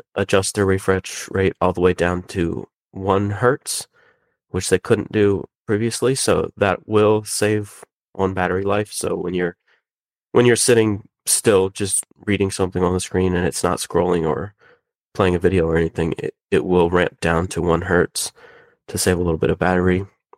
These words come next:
Um, the Ultra model has a new telephoto camera. So there was a ten X on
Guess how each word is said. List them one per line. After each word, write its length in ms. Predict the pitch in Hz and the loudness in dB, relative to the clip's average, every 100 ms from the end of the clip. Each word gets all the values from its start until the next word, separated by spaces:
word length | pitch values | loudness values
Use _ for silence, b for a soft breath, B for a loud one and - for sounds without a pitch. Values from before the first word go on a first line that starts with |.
| _ _ _ _ _ _ _ _ _ _ - | _ _ _ _ _ _ _ _ _ _ -10
Um, 420 | 87 87 - _ _ _ _ - B B B B B B B _ | -6 -6 -8 _ _ _ _ -20 B B B B B B B _
the 640 | 92 107 107 101 98 95 80 _ _ _ _ _ _ _ _ _ _ _ _ - | -4 2 4 4 2 0 -4 _ _ _ _ _ _ _ _ _ _ _ _ 0
Ultra 340 | 190 - 208 | 0 2 0
model 460 | 127 95 95 123 147 - | 2 2 2 -2 -4 -18
has 840 | - 123 113 104 104 101 - - _ _ _ _ _ _ _ _ _ _ _ | -10 -2 -2 0 -2 -4 -8 -8 _ _ _ _ _ _ _ _ _ _ _
a 200 | 101 104 | 0 2
new 480 | 101 113 156 165 156 - _ - | 2 2 4 2 0 -6 _ -10
telephoto 600 | 151 151 - 95 78 71 | 0 0 2 2 2 -2
camera. 600 | - 76 60 50 62 - _ _ _ _ _ _ _ _ - | -4 -4 -4 -6 -8 -14 _ _ _ _ _ _ _ _ -8
So 440 | - 113 107 - b b b b - | 0 2 2 -2 b b b b -2
there 120 | 107 | 2
was 220 | 113 165 | 4 2
a 80 | 208 | 0
ten 220 | - 185 | 0 0
X 340 | 143 - - - | 0 -2 -8 -10
on 340 | 113 104 104 | -4 -2 -4